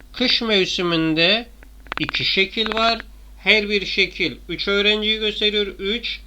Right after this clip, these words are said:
altı kişi de kış mevsimini sevdiğini söylemiş. Bu bilgilere göre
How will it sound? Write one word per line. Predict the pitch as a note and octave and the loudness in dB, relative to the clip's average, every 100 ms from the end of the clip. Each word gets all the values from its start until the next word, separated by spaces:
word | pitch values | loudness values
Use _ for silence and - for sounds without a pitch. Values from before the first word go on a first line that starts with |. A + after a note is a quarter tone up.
| - - - | -20 -20 -4
altı | E3 F#3 F#3 B3+ | 0 0 0 -4
kişi | - F#3 F#3+ | -2 0 2
de | F3 G#3+ A#3 - - - - | 2 0 -2 -10 -10 -12 -4
kış | A#3 - | -2 0
mevsimini | G3+ F#3+ F3 - F3 F3 F#3+ A#3 - - - - | 0 2 2 0 0 0 0 -2 -8 -10 -8 -4
sevdiğini | G#3 G3+ E3+ E3 G3 | 0 2 2 0 0
söylemiş. | A3+ G3 F#3 F3+ D3 B2 - - | -2 -2 0 0 -2 -4 -8 -14
Bu | - D#3+ A#3 | -10 -4 0
bilgilere | B3 A#3 G#3 F#3 E3 | 0 0 0 0 2
göre | D#3 C#3+ D#3+ A3 | 2 0 0 0